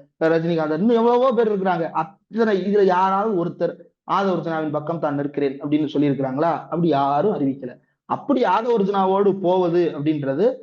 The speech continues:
தற்கொலைக்கு சமானம் அப்படின்றது அவர்களுக்கு நன்றாக தெரியும். வி சி கா என்பது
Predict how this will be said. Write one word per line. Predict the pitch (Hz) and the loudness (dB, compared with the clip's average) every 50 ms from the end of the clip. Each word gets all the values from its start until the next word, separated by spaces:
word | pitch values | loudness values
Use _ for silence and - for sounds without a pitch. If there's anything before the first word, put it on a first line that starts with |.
| - | -6
தற்கொலைக்கு | - 170 185 - - 233 226 220 180 180 | -6 -6 -6 -4 -4 -2 -2 -2 -2 -4
சமானம் | 175 - 151 147 160 170 170 170 165 156 | -6 -4 -4 -2 0 0 0 0 -2 -4
அப்படின்றது | 139 139 139 139 139 143 147 170 | -4 -2 -4 -4 -2 -2 0 0
அவர்களுக்கு | 170 170 147 151 151 147 147 143 143 143 | 0 0 0 0 2 2 0 0 -2 -2
நன்றாக | 139 143 151 165 165 165 165 165 | -4 -2 0 0 0 0 0 -2
தெரியும். | - - - 139 135 143 175 226 247 233 - - - _ _ _ - 185 | -4 -4 -4 -2 -2 0 0 0 -2 -2 -6 -14 -20 _ _ _ 0 2
வி | 254 | 2
சி | 254 - 247 247 196 | 2 2 0 0 0
கா | - 226 202 185 | 0 0 0 2
என்பது | 170 156 151 151 151 147 180 | 2 0 -2 -2 -4 -2 0